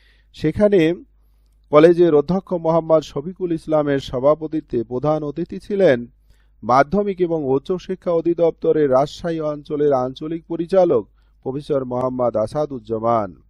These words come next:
এছাড়া কলেজ পরিচালনা পরিষদের সভাপতি মোহাম্মদ আব্দুল মালেক সহ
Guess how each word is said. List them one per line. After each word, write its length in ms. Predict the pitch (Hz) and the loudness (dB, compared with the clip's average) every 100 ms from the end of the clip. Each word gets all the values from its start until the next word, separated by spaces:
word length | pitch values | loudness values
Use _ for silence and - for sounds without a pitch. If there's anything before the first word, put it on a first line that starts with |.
| _ _ _ _ _ _ _ _ | _ _ _ _ _ _ _ _
এছাড়া 380 | 120 147 170 151 | -2 2 6 6
কলেজ 380 | 143 131 156 180 | 6 4 2 -2
পরিচালনা 580 | 269 160 156 151 147 143 | -4 -4 -2 -2 -2 -2
পরিষদের 560 | 135 135 127 143 131 120 | -4 -8 -8 -8 -6 -6
সভাপতি 580 | - 120 131 131 127 | -4 0 0 0 -8
মোহাম্মদ 440 | 120 120 120 120 117 | -10 -10 -8 -6 0
আব্দুল 340 | 113 113 147 | -2 -2 -8
মালেক 380 | 156 156 156 160 | -2 -2 -2 -4
সহ 420 | - 170 151 107 | -4 -2 -2 -4